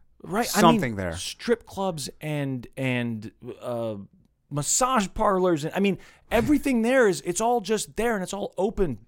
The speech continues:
Speaker 1: all the time.
Speaker 2: All the time. I'm a big people watcher and foodie. So I, I like going out, like, the wonderful,
Speaker 1: Oh, it's
Speaker 2: wonderful thing
Speaker 1: great
Speaker 2: about it
Speaker 1: for
Speaker 2: is
Speaker 1: that.
Speaker 2: no matter where, they're all vying for your business.
Speaker 1: They
Speaker 2: So
Speaker 1: make you feel like, like you're important.
Speaker 2: They
Speaker 1: And
Speaker 2: do.
Speaker 1: they do a good job.
Speaker 2: And then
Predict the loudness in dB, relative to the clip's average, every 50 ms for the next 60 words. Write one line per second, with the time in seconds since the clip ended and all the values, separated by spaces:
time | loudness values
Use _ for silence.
0 | _ _ _ -20 _ _ 2 4 4 2 0 -4 -4 -4 -4 -4 -2 4 8 10
1 | 12 12 12 10 8 4 2 0 -2 -2 -6 -10 -18 -14 4 6 8 8 10 8
2 | 8 6 4 4 4 4 6 6 6 6 6 6 8 6 6 4 2 0 0 0
3 | 0 0 -4 -6 -4 0 4 4 4 4 4 0 -4 -6 -4 0 2 4 4 4
4 | 2 2 4 4 4 4 4 4 6 6 6 4 4 4 0 0 0 -4 -12 -20
5 | -20 -4 0 2 6 8 8 8 8 6 2 -2 -6 -2 0 2 4 6 8 10
6 | 10 10 10 8 6 2 0 0 0 2 4 6 6 6 6 6 4 2 2 2
7 | 2 2 -2 -4 -10 -14 -20 -20 -20 -20 -20 _ _ _ _ _ _ -4 0 2
8 | 4 4 6 6 6 6 6 6 4 4 4 4 2 2 0 0 0 0 0 0
9 | _ 6 8 10 10 10 8 6 4 0 0 0 2 4 4 4 2 0 -2 -4
10 | -6 -8 -8 -4 -2 -2 0 2 2 0 0 2 2 2 2 2 0 -6 -10 -10
11 | -10 -12 -12 -14 -16 -18 0 4 6 8 10 10 8 8 6 4 4 4 4 4
12 | 2 0 -2 -8 _ _ _ _ _ _ _ -8 -6 -6 -4 -4 -4 2 4 6
13 | 6 6 6 4 0 -6 2 4 6 6 6 6 8 10 10 12 12 10 8 6
14 | 4 2 0 2 2 4 4 6 6 6 4